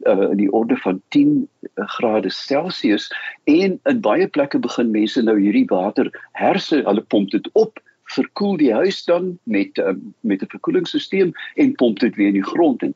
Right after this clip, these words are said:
Dit is absoluut gratis verkoeling. Van al ons natuurlike hulpbronne is grondwater onder die allerhoogste druk,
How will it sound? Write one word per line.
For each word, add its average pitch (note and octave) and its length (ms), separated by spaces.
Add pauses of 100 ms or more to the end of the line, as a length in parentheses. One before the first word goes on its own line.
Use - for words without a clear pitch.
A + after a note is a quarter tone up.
(140)
Dit D3 100
is - 140
absoluut - 400
gratis - 580
verkoeling. - 500 (520)
Van C4 240 (140)
al A3 220
ons F3 200
natuurlike A#2+ 500
hulpbronne F2+ 640 (100)
is - 140
grondwater C3+ 1000 (300)
onder A2+ 260
die - 240
allerhoogste G2 1000
druk, - 380